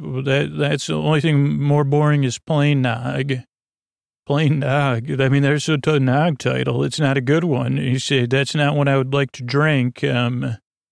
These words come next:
you see, that's actually my grandpa Ralph. It has a, he's the one person I know that has a taste for plain nog. And we've always wondered what, but he, that's his one treat a year, a glass of plain no-, oh boy.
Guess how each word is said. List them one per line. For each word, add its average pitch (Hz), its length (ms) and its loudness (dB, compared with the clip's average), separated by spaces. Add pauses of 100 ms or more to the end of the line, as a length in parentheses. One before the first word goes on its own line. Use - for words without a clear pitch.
(180)
you 127 180 -4
see, 131 300 -2
that's 151 380 0
actually 147 600 0
my 131 160 -2
grandpa 139 520 0
Ralph. 131 600 0
It 135 220 -2
has 131 360 -2
a, 120 160 0
he's 139 520 -2
the 143 100 -4
one 143 280 0
person 147 360 0
I 139 60 2
know 139 200 2
that 135 80 -2
has 131 160 0
a 123 60 -4
taste 131 400 -2
for 131 160 -4
plain 139 480 0
nog. 131 560 -2 (640)
And 120 380 -2
we've 120 140 -4
always 143 320 0
wondered 139 400 2
what, 131 300 -4
but 127 160 2
he, 127 340 0
that's 131 320 0
his 135 200 -4
one 139 240 2
treat 151 340 2
a - 20 2
year, 139 480 2
a 131 100 -4
glass 131 600 0
of 131 100 -10
plain 147 540 2
no-, 135 220 2
oh 139 340 4
boy. 127 720 0